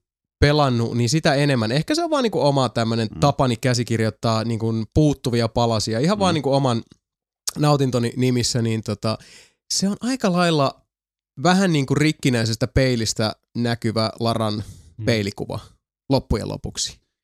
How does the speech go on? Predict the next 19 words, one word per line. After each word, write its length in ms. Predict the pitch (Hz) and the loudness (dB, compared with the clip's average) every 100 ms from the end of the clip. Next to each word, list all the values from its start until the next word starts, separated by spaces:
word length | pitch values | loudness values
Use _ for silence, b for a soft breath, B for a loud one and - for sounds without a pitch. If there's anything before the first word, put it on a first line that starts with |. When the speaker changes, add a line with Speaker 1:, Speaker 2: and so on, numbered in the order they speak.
| - | -8
Speaker 2:
Siinä 200 | 302 339 | -6 -4
on 60 | |
sitä 160 | 294 330 | -6 -6
samaa, 400 | 311 254 92 82 | -4 -2 -2 -2
joo. 280 | 110 90 143 | -2 -4 -6
Speaker 1:
Se 120 | 156 | -2
ajaa 240 | 170 190 202 | 2 4 4
Speaker 2:
Kyllä. 100 | 165 | 4
Speaker 1:
kuitenkin 540 | 190 185 160 143 135 127 | 2 2 0 0 -2 0
nähdäkseen 680 | 143 170 151 123 - 127 127 | 2 4 2 0 0 2 2
itsekin 460 | 139 - 117 135 | 0 -2 -2 0
myös 400 | 127 175 180 - | 0 2 0 0
niinku 200 | 156 147 | -2 0
hyvää 380 | 135 190 175 131 | 2 4 4 4
asiaa, 440 | 127 151 - 113 104 | 2 2 2 0 0
mutta 240 | 110 - | 0 0
on 40 | 127 | 2
myös 300 | 131 131 127 | 4 2 0
niinku 180 | 120 | 0